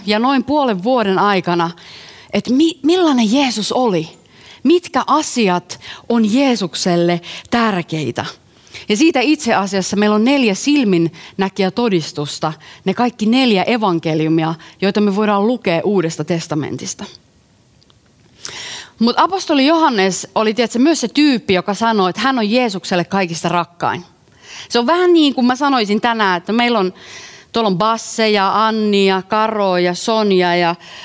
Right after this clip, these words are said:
Antti. Ja sit mä, jota Jeesus rakastaa kaikista eniten. <laughs> Eikö se ole ihan priceless kommentti? Täytyy myöntää, että mä en pystyisi ihan yhtä hienoon,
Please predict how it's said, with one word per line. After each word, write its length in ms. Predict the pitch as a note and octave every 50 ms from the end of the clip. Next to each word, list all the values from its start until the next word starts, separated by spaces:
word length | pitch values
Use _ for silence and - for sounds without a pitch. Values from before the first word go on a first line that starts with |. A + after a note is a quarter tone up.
| - - -
Antti. 680 | - B3 B3 B3 A#3 G#3 F#3 - - G3 G3 F3+ F3 - - - - - - - - -
Ja 100 | D4 C#4+
sit 220 | - D#4 D4+ - B3+
mä, 260 | C#4 D4+ D4 C#4 - -
jota 240 | A3 A3 - A3+
Jeesus 340 | A3 A#3+ B3 A#3+ G#3 G3+ F#3
rakastaa 500 | G3 G3 G3 - G3 F#3 - - F#3+ F#3+
kaikista 480 | - B3 B3+ C4 A3+ F#3 E3+ - F3+ D#3
eniten. 500 | F3+ F#3 F#3 E3 D#3+ - D3+ E3 F#3 G3+ - - - - - - _ _ _ _ _ - - - - -
<laughs> 480 | - - - - B3 D4+ D4+ F#4 -
Eikö 140 | - F#4+ D4+
se 140 | - - E4+
ole 80 | D#4 D#4+
ihan 140 | D#4+ D4
priceless 640 | - - D#4+ D#4+ E4 E4 D#4 D4+ - - A#3+ G#3 - -
kommentti? 880 | - B3 B3 B3 A#3 A3 G3 F3+ F3 F3 E3+ - - F#3+ E3+ - - - - - - - - - - - -
Täytyy 300 | C#4 D4 D4+ B3+ D#4 C#4+
myöntää, 360 | C#4+ D4+ D#4+ D4+ C#4 A#3+ A3+
että 140 | G#3 - A3+
mä 200 | B3+ E4 F4+ E4+
en 160 | D4 C#4 -
pystyisi 760 | - C4 C4+ A#3 - - - F3+ F#3 F#3 F3+ F3 - - - -
ihan 280 | B3 D4+ C#4+ C4+ C4 C#4
yhtä 280 | C4+ C#4+ B3+ - A3+
hienoon, 680 | G3 G3 A3 A3+ G#3 F#3 F3 E3+ E3 E3+ F3 F3 E3+